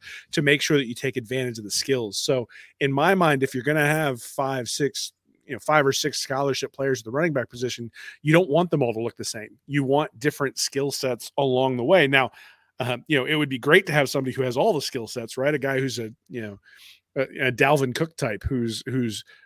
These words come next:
big and fast, and the, the bellwether who can go out there and rush for fifteen hundred yards, and you just hand him the ball and, and get out of the way. That's not always possible. Certainly, uh, with some of the recruiting issues <laughs> that Florida's had, that's not always possible.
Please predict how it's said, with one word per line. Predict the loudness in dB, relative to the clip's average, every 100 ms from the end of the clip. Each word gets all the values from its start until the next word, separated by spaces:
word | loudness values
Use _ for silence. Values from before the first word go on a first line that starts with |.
| _
big | 6 6 6 2
and | 2 2 -2
fast, | -2 -2 -2 -6 -6
and | -6 -4 -6 -10 -4
the, | -2 0 -2
the | -4
bellwether | -2 2 4 2 2 0
who | 0
can | -4 -4
go | -2
out | -2 -2
there | -2 -2
and | -4
rush | -6 -8
for | -12
fifteen | -10 -8 -6 -8
hundred | -6 -2
yards, | 0 0 -2 -10 -14 -18 -18 4
and | 6 6
you | 4
just | -2
hand | 0 0
him | 0
the | 0
ball | 2 4 2
and, | -4 -6
and | -2
get | 0
out | 0
of | -2
the |
way. | 2 6 6 4 _ _ _ _ _ _
That's | 0 4
not | 4 6
always | 4 4
possible. | 0 0 0 -4 -4
Certainly, | 0 0 0 -2 0 0 -2
uh, | -4 -6 -10 -18 -16 -4
with | 0
some | 0
of | 2
the | 0
recruiting | 0 -2 0
issues | -2 -2 -4 -4
<laughs> |
that | -10
Florida's | -8 4 4 4 -4
had, | -8 -6
that's | -6 -4
not | -4
always | -4 -4
possible. | -4 -4 -4 -6